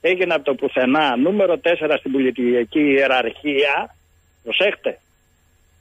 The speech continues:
νούμερο τέσσερα, με αυτοκίνητα, με γραφεία, με, με, ο Υπουργός Εθνικής Άμυνας καθόταν προσοχή στον Κασελάκη. Και ο κάθε υπουργός. Γιατί ήτανε μετά τον πρόεδρο της Βουλής. Μαζευτήκαν εκατόν ογδόντα έξι άτομα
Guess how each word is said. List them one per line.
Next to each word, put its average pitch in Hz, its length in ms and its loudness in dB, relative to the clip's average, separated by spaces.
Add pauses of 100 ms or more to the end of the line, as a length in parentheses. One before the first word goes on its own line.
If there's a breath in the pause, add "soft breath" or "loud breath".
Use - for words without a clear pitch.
(160)
νούμερο 190 360 0
τέσσερα, 165 580 -2 (340)
με 185 120 -2
αυτοκίνητα, 202 600 0
με 196 100 0
γραφεία, 185 580 0
με, 208 240 0
με, 196 360 -2 (320)
ο 160 100 0
Υπουργός 170 460 0
Εθνικής 190 400 -2
Άμυνας 262 320 0
καθόταν 302 380 0
προσοχή 294 440 0
στον 196 160 -2
Κασελάκη. 156 520 -2 (160)
Και 226 80 0
ο 247 60 2
κάθε 277 260 0
υπουργός. 175 520 -2 (440)
Γιατί 190 320 0
ήτανε 285 360 0
μετά 285 280 2
τον 294 120 0
πρόεδρο 311 320 0
της 311 100 -4
Βουλής. 320 380 0 (440)
Μαζευτήκαν 220 600 0
εκατόν 202 380 0
ογδόντα 185 360 0
έξι 170 380 0 (100)
άτομα 170 480 -2